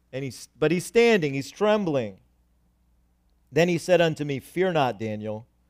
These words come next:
for from the first day," three weeks ago, "from the very first day that thou didst set thine heart to understand and to chasten thyself before thy God, thy words were heard,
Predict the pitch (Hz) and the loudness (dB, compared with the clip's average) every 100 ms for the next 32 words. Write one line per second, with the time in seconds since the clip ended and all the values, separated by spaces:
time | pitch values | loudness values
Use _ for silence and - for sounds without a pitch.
0 | _ _ 165 160 185 170 - 214 269 208 | _ _ -2 0 2 2 4 6 6 4
1 | - 214 226 143 113 - _ _ _ _ | -2 2 4 2 0 -12 _ _ _ _
2 | _ _ _ _ _ _ _ _ - 247 | _ _ _ _ _ _ _ _ -2 0
3 | 285 302 - 214 156 113 - _ _ _ | 2 2 2 0 2 0 -6 _ _ _
4 | _ _ 175 185 170 196 269 294 - 269 | _ _ -4 -2 2 4 4 4 4 4
5 | 269 - 185 220 165 127 117 - _ _ | 4 -2 2 6 6 2 -4 -14 _ _
6 | _ _ _ - 180 180 202 196 175 - | _ _ _ 0 0 4 4 4 0 2
7 | 240 240 214 208 185 220 214 208 190 190 | 2 4 0 0 2 0 2 0 0 -2
8 | 180 - 196 175 143 143 143 156 - 214 | -4 -4 0 0 2 -2 -4 -8 4 4
9 | 247 226 185 170 156 175 156 151 - 156 | 4 -4 0 0 2 0 0 -4 -2 -2
10 | 147 135 123 123 117 110 135 127 170 208 | 2 0 0 0 0 2 0 2 2 0
11 | 147 135 190 190 208 233 156 120 123 | 0 0 2 2 2 2 2 -2 -8